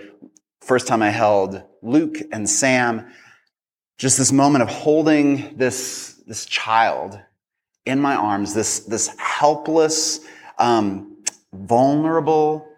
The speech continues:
person, looking into eyes that can hardly even open, and just, like, it's, it's this amazing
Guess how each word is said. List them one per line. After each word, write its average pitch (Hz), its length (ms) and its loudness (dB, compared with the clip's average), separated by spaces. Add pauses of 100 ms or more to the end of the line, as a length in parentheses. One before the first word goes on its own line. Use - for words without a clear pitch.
(300)
person, 123 840 -2 (1160)
looking 165 400 2
into 151 800 2
eyes 151 380 2
that 131 160 0
can 123 100 -4
hardly 135 400 2
even 117 180 -2
open, 107 640 -6 (1000)
and 135 720 0 (760)
just, 143 300 0
like, 123 200 2
it's, 131 220 -2
it's 135 220 -4
this - 420 -6 (360)
amazing 123 960 0